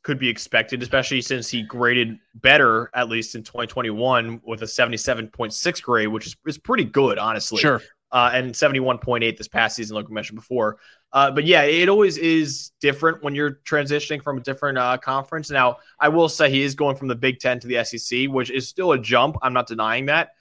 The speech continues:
Speaker 1: but it is, you know, around the same competition level. Then you talk about guys like, like you mentioned before, Dylan Wade and Gunnar Britton. They're going from a Group of Five conference to the best conference in America. That's
Speaker 2: Yeah.
Speaker 1: when you, and especially offensive line too, you know, they're not facing the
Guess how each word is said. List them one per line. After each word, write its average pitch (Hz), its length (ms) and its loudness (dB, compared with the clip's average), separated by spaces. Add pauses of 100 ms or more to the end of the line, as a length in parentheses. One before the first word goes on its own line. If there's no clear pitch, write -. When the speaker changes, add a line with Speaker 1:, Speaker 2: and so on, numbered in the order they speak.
(280)
Speaker 1:
but 156 440 4
it 151 140 0
is, 143 420 0
you 139 100 -6
know, 110 180 -2 (120)
around 143 380 2
the 127 80 -6
same 127 260 -4
competition 123 480 -4
level. 120 320 0 (240)
Then 180 140 4
you 165 80 0
talk 160 120 2
about 147 160 2
guys 139 320 2
like, 120 260 -2
like 120 80 -2
you 117 80 -6
mentioned 117 180 -10
before, 127 140 0
Dylan 123 280 -2
Wade 123 380 -2 (260)
and 120 120 -10
Gunnar 120 200 2
Britton. 131 320 0
They're 151 100 2
going 147 320 0 (100)
from 123 280 0
a 117 80 -6
Group 127 240 -10
of 120 80 -16
Five 156 280 4
conference 127 500 -2
to 135 100 -10
the 117 80 -4
best 120 240 0
conference - 380 -2
in 104 60 -16
America. 95 360 -10 (420)
That's 151 280 4
Speaker 2:
Yeah. - 40 -20
Speaker 1:
when 160 160 0
you, 139 80 -2 (100)
and 147 120 -2
especially 175 320 -2
offensive 151 360 4
line 120 320 -2
too, 110 260 -4
you 104 60 -6
know, 113 100 -4
they're 127 120 -2
not 151 240 0
facing 135 480 -2 (240)
the 123 100 -6